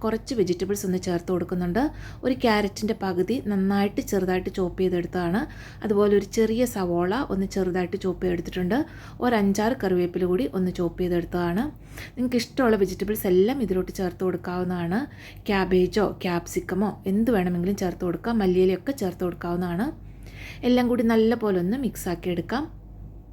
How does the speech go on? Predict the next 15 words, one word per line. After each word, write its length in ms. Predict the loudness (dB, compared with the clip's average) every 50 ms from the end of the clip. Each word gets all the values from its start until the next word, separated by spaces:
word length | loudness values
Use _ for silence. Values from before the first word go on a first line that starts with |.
| -18 -18 -18 -20 -20 -20 -20 -20 -20 -18 -18 -16 -16 -16 -12 -8 0
ഇതുപോലെ 260 | 2 4 4 4 4 4
ഒന്ന് 120 | 4 4 2
മിക്സ് 180 | 2 0 0 0
ചെയ്താൽ 220 | 0 2 2 2 2 2
മതിയാകും. 360 | 0 0 0 0 -2 -4 -2 -2 0
ഞാനിപ്പോൾ 320 | 0 0 0 0 0 0 2
ബേക്കിംഗ് 340 | 2 2 2 0 -2 -4 -2 0
സോഡയോ 280 | 0 2 2 2 2 2 2
ഒന്നും 180 | 2 2 2 2 0
ചേർക്കുന്നില്ല. 480 | -2 -2 -2 -2 -2 -2 2 2 2 0 0 -4 -8 -14 -16 -16 -8 -4 0
വേണമെന്നുണ്ടെങ്കിൽ 680 | 2 2 4 4 4 4 4 2 2 2 2 0 0 2 4
ബേക്കിംഗ് 320 | 4 2 2 0 -4 -2 0
സോഡ 120 | 0 2 2
കൂടി 140 | 2 2 0 -2
ചേർക്കാം. 360 | -4 -4 -4 -4 -4 -4 -4